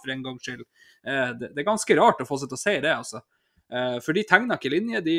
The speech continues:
de, for de bare sånn, «Ja, men det her er jo», eh,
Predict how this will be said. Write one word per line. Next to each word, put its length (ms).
de, 100
for 100
de 140
bare 160
sånn, 160
«Ja, 80
men 140
det 80
her 160
er 80
jo», 180
eh, 220